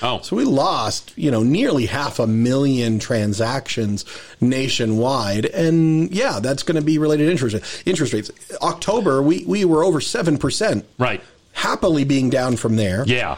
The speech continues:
Speaker 2: And hopefully going even lower. Super.
Speaker 1: One of the things I wrote in my letter to my clients, in that letter I did with the summation,
Speaker 2: Yes.
Speaker 1: is I said, "I think we've seen the peak of mortgage rates." And we
Speaker 2: Oh,
Speaker 1: will
Speaker 2: I do.
Speaker 1: Okay.
Speaker 2: Uh, I
Speaker 1: I,
Speaker 2: think
Speaker 1: and I
Speaker 2: we
Speaker 1: think
Speaker 2: agree.
Speaker 1: I've heard other people contradict me on that. They say, "No, no, we, we gotta be wary."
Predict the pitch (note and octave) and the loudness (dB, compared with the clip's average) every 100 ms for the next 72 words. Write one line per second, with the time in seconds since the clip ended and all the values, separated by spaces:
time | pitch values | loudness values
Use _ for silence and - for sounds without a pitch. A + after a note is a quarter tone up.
0 | - B2+ B2 F#3+ F#3+ D3+ A#2+ A2 B2+ A#2+ | -6 -4 0 -2 0 0 0 0 0 2
1 | A#2 A2+ G#2 F#2+ G#2 E3 G#2 A2 B2 _ | 2 0 0 0 2 2 0 -2 -6 _
2 | - A3 - - _ C#3+ F3+ G3+ F#3 D#3 | -4 -4 -4 -10 _ -4 -2 -2 -2 0
3 | C#3+ A#2+ C3 A#2+ A2 B2 C#3 F#2+ F#2 F#2 | 0 2 2 2 0 0 0 0 -2 -2
4 | F#2 F2+ - B2 F#2 F2+ F#2 F2+ F#2+ F#2 | -4 -4 -2 -2 -2 -4 -4 -2 0 -2
5 | F2+ F2 F#2 - F#2+ F#2+ A#2 F#2+ E2+ G#2+ | -2 -2 -2 -4 -2 -2 -2 -4 -2 0
6 | G2+ F2 G2 C3+ - G#2+ G2+ B2 B2 A#2 | 0 0 -2 -2 -4 -2 -2 -4 -2 -2
7 | G#2 C#3 C#3 G#2+ - F#2+ E2 E2+ E2 D2 | 0 -2 -2 -2 -4 -4 -4 -2 -2 -4
8 | E2 E2 E2+ F2+ F#2 C#3+ C3 C3 A#2 - | -2 -2 -2 -4 0 2 0 0 -2 -2
9 | - A#2 A2 F#2 A2 A2+ B2 A2 A2 G2+ | -6 -4 -2 -2 -4 -4 -2 0 -2 -4
10 | F2+ - C#3+ C#3 G3 F3+ F3 F#3 D#3+ - | -6 -8 -8 -2 0 0 0 -2 -2 -6
11 | - C#3+ A#2 - E3 E3 D#3 F3+ A2+ F2+ | -20 -18 -18 -6 -6 -2 -2 -2 -2 -2
12 | E2+ E2+ F#2 C3 F#3 G#3 G3 A#2+ A#2+ C3 | -2 -4 -2 0 0 2 0 0 -2 -2
13 | C3+ B2+ A#2+ C3+ C#3+ C#3+ D3+ C#3+ F3+ C3+ | -2 -2 -2 -2 -2 0 2 2 2 0